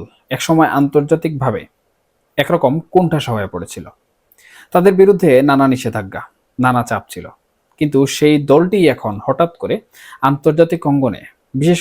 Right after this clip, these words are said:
করে আমেরিকার ক্ষমতার কেন্দ্রের কাছাকাছি এসে যেন নতুন করে নিঃশ্বাস ফেলছে। এর পেছনে কারণ কি? কেন এমনটা হচ্ছে? এই প্রশ্নটি আসলে বর্তমান রাজনৈতিক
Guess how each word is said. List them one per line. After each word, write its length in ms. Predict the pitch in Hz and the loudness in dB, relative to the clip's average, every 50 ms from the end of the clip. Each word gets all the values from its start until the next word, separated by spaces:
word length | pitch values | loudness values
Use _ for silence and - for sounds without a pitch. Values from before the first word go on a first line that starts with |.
| - | -2
করে 160 | - 107 92 107 139 _ _ _ _ - 139 | -4 -4 -4 -4 -10 _ _ _ _ -2 0
আমেরিকার 380 | 151 160 160 160 160 170 165 165 165 - - - | 2 2 2 4 4 2 2 2 -2 -8 -16 -14
ক্ষমতার 440 | - - 147 160 165 165 - 165 156 151 - _ - | -6 -4 -2 -2 -2 2 2 2 2 0 -4 _ -2
কেন্দ্রের 360 | 185 185 185 185 180 180 170 170 - | -2 0 0 2 4 2 2 2 0
কাছাকাছি 440 | 143 127 - 131 123 120 120 - 113 104 | -2 -2 -2 -2 -4 -4 -4 -4 -6 -6
এসে 140 | 101 - 120 110 107 | -6 -6 -8 -8 -6
যেন 120 | 104 123 185 226 226 240 - 170 | -4 -4 -2 -4 -4 -4 -2 0
নতুন 240 | 180 180 180 - 220 214 185 | 0 0 2 0 -2 0 0
করে 120 | - 165 208 220 185 | 0 0 0 0 -2
নিঃশ্বাস 280 | 160 - - - - - - | -4 -6 -10 -14 -16 -16 -16
ফেলছে। 260 | 101 82 - - - _ _ _ _ _ _ _ _ _ _ _ _ _ _ _ _ _ _ _ - - - - - - 185 | -18 -16 -16 -18 -20 _ _ _ _ _ _ _ _ _ _ _ _ _ _ _ _ _ _ _ -20 -20 -20 -10 -2 0 0
এর 80 | 175 180 | 2 2
পেছনে 260 | - 208 - 240 233 226 - | 0 0 2 0 0 0 2
কারণ 180 | 135 120 117 113 113 | 0 0 0 -4 -8
কি? 100 | - 87 - _ _ _ _ _ _ _ - | -10 -16 -18 _ _ _ _ _ _ _ -2
কেন 140 | 170 175 190 190 180 | 0 0 2 2 2
এমনটা 260 | 165 160 147 143 143 113 113 | 2 2 0 0 -2 -4 -6
হচ্ছে? 280 | 104 - - - - - _ _ _ _ _ _ _ _ _ _ _ _ - | -6 -12 -14 -18 -18 -18 _ _ _ _ _ _ _ _ _ _ _ _ 0
এই 100 | 151 156 147 156 | 0 0 0 0
প্রশ্নটি 360 | 156 143 - - 190 180 180 165 | -2 -4 -2 -4 -2 2 2 0
আসলে 240 | 160 - 185 151 107 131 - _ _ _ _ _ _ - | 0 0 -4 -2 -2 -4 -4 _ _ _ _ _ _ -8
বর্তমান 440 | - 143 143 143 - 160 160 165 160 160 151 139 | -2 -2 -2 0 0 0 2 2 2 2 2 2
রাজনৈতিক 540 | 127 123 123 - 139 139 143 147 170 165 | 0 0 -2 -2 -2 -2 -2 -2 -4 -4